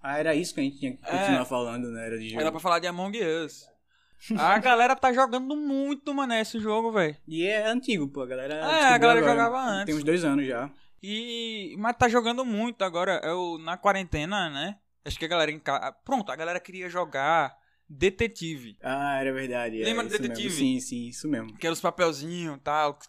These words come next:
Speaker 2: com uma galerona na
Speaker 1: Dá
Speaker 2: sala
Speaker 1: um
Speaker 2: de
Speaker 1: tirozinho
Speaker 2: aula,
Speaker 1: assim.
Speaker 2: com um pis-, uma piscadinha de olho, tal, que matava todo mundo.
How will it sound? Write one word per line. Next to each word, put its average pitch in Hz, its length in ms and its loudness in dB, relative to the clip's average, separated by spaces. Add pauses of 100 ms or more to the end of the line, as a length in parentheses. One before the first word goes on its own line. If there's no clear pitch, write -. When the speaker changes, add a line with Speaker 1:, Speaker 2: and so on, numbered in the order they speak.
Speaker 2:
com 147 120 -20
uma 151 260 -12
galerona 156 640 -4
na 139 100 -4
Speaker 1:
Dá 135 40 -4
Speaker 2:
sala 127 260 2
Speaker 1:
um 135 60 2
Speaker 2:
de 139 80 -8
Speaker 1:
tirozinho 135 420 4
Speaker 2:
aula, 135 40 0
Speaker 1:
assim. 131 520 -4 (260)
Speaker 2:
com 170 300 -6
um 156 60 -10
pis-, 165 180 -8
uma 156 140 -4
piscadinha 165 400 -8
de 170 120 -6
olho, 151 560 0 (380)
tal, 151 240 -2
que 151 120 -18
matava 147 460 -6
todo 147 260 -10
mundo. 127 600 -16